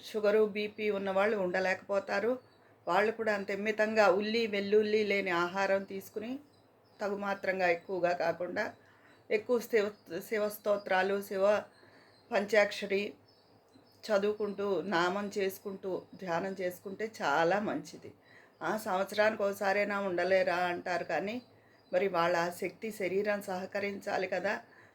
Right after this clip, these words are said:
మర్నాడు ఇంట్లో పనులు ఉంటాయి అన్నీ, దాన్ని బట్టి ఉండగలిగే వాళ్ళు తప్పకుండా ఉండండి, చాలా మంచిది. ఉండలేదు అనేవాళ్ళు బాధపడకుండా మితాహారాన్ని తీసుకుని సాత్విక ఆహారాన్ని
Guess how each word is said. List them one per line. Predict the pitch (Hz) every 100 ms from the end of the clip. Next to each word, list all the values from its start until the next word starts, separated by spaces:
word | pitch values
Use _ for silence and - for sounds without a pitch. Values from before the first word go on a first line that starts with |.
| _
మర్నాడు | 165 170 175 170
ఇంట్లో | 170 170 180
పనులు | 170 156 170
ఉంటాయి | 185 180 180 185
అన్నీ, | 151 170 139
దాన్ని | 175 180 175
బట్టి | 160 - 196 - - _ 190
ఉండగలిగే | 196 202 214 220 226
వాళ్ళు | 233 240
తప్పకుండా | 240 - 214 214 220
ఉండండి, | 202 190 196 180 190
చాలా | - 156
మంచిది. | 156 151 - - - - _ -
ఉండలేదు | 220 233 254 247 247 247
అనేవాళ్ళు | 240 226 240 226 240 262
బాధపడకుండా | 214 196 202 - 214 208 220 233 269 - _ _ _ _ -
మితాహారాన్ని | 196 226 247 240 247 233 220 208
తీసుకుని | 208 208 - 214 226
సాత్విక | 220 208 - 226
ఆహారాన్ని | 202 190 202 185 180 190 262